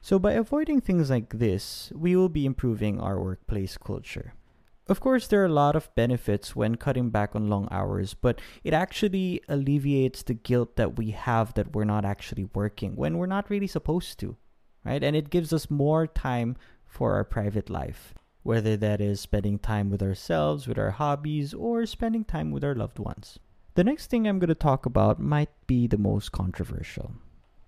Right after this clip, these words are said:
because it says, "Prioritize your private life and find a flexible place to work." And a lot of people might be thinking, "But I have so much work to do." And that's what the book is saying.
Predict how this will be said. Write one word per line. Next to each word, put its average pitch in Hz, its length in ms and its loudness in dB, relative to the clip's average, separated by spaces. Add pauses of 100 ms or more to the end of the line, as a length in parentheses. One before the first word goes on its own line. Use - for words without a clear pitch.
because 190 340 6
it 190 100 2
says, 185 400 4
"Prioritize 185 1000 4
your 147 120 6
private 151 520 0
life 113 440 0
and 131 200 -2
find 160 540 -2
a 143 60 -2
flexible 113 680 0
place - 460 -2
to - 160 -4
work." - 540 -6 (340)
And 147 140 4
a 151 60 6
lot 175 180 6
of 196 80 2
people 160 260 2
might 131 240 2
be 120 160 0
thinking, 120 760 0 (360)
"But 170 200 4
I 131 80 0
have 135 180 -2
so - 300 0
much 147 260 -2
work 123 240 -2
to - 140 -4
do." 143 340 0 (960)
And 226 200 4
that's 208 260 4
what 147 180 6
the 147 60 0
book 110 260 0
is 98 120 2
saying. 85 420 -2